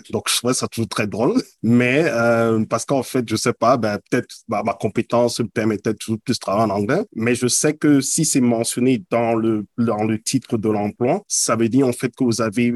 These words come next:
un avantage salarial parce que c'est une compétence requise. Donc, même dans ce que je fais, ils recherchent, ils mettent bilingue, ça va toujours être une compétence requise. Donc, si quelqu'un, lui, ne parle que anglais, en ce moment, su-, il est supposé pa-, être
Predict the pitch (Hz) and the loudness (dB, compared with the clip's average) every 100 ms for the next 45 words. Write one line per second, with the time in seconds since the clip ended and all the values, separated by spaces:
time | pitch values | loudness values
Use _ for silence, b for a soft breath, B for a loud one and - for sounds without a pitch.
0 | 117 131 110 101 104 113 107 - 104 104 | 0 0 2 0 -2 -2 -2 -2 0 2
1 | 127 185 - 120 - 135 - 120 113 120 | 2 2 2 0 2 -2 2 2 2 -2
2 | - 131 131 127 123 113 107 113 123 127 | 0 2 4 4 2 -2 -4 -4 -4 -4
3 | - 110 92 101 87 - 101 113 110 - | -2 -4 -4 -6 -6 -6 -2 0 0 2
4 | 120 127 139 135 117 117 - 120 - 135 | 4 6 8 6 4 0 0 -2 0 0
5 | 156 156 135 127 117 107 - 127 123 120 | 0 0 0 2 2 0 -2 -2 0 2
6 | 117 101 110 107 131 214 - - 120 127 | 2 -2 -4 0 0 0 -4 -2 0 0
7 | - 120 127 113 - - 107 107 98 107 | -4 -4 0 0 -2 -4 -4 -4 -4 -2
8 | 98 101 - 90 - 113 - 113 139 - | -2 -4 -2 -4 -2 -2 0 0 0 0
9 | 120 131 123 120 - 117 110 - 110 101 | 0 4 4 4 2 0 0 0 0 0
10 | 101 101 139 220 - 208 - 127 123 127 | -2 0 0 -2 -4 -4 0 2 4 4
11 | 131 - - 135 127 131 123 - - 113 | 2 0 0 0 2 0 0 -2 -2 0
12 | 120 120 127 117 - | 0 0 0 0 -2